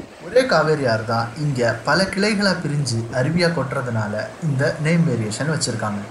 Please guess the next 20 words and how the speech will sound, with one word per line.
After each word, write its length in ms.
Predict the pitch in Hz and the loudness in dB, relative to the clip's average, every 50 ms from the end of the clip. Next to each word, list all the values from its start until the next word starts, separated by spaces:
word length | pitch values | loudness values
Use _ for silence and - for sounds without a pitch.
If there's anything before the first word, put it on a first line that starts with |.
| - - - | -8 -2 2
நாம 220 | 170 214 269 320 | 4 4 6 6
இங்க 140 | 277 196 156 | 6 6 6
போயிட்டு 520 | 135 131 143 139 131 131 156 160 127 - - - - - 160 | 6 6 6 4 6 6 6 6 6 6 4 -2 -4 0 4
மேல 200 | 185 226 269 262 | 4 6 6 6
டாப் 300 | - 214 233 247 254 - | 6 6 6 4 4 4
வியூல 200 | 202 180 160 143 131 | 4 6 8 6 6
இருந்தே 280 | 127 120 135 156 170 156 | 6 4 2 0 0 2
இந்த 160 | 147 147 147 135 147 | 2 2 2 2 2
அருவியை 260 | 151 202 208 208 185 170 | 2 4 4 2 2 2
பார்த்து 300 | 170 156 - - 156 143 | 2 0 0 0 -2 -2
ரசிக்கிறதுனா 580 | 139 - - 143 - 131 127 117 117 117 127 156 - - - - - 175 | -2 -2 -2 -4 -4 -2 0 0 2 2 2 0 0 -4 -6 -8 -2 0
ரசிக்கலாம். 440 | 170 170 170 - - 113 104 104 - - - - - - - - - - - - - | 2 2 2 0 0 -2 -2 -2 -4 -8 -14 -16 -16 -16 -16 -16 -16 -16 -14 -4 2
இல்ல, 320 | 185 185 180 156 131 - - - | 4 6 6 6 4 2 0 0
நம்ம 220 | 135 131 127 127 131 | 0 2 2 2 2
கீழே 280 | 127 - 240 254 233 196 165 151 | 0 0 2 2 2 2 2 2
போய் 200 | 139 135 135 135 143 147 - - - - - - | 0 0 0 -2 -4 -6 -10 -12 -18 -18 -6 0
ஃபர்ஸ்ட் 260 | - 170 170 - - 226 | 2 2 2 2 2 2
இல்ல 140 | 196 165 | 2 2
செகண்ட் 380 | - - - 196 - 196 196 185 165 | 2 2 0 2 4 4 6 6 6
வியூ 100 | 165 | 6